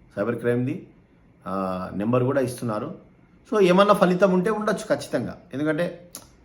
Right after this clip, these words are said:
ఆ యొక్క మీరు పడినటువంటి ఆ యొక్క ఎంతైతే నష్టపోయిన డబ్బుని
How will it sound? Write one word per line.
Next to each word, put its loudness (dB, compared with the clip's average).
ఆ 2
యొక్క 2
మీరు 2
పడినటువంటి -2
ఆ -2
యొక్క -8
ఎంతైతే 0
నష్టపోయిన -4
డబ్బుని -4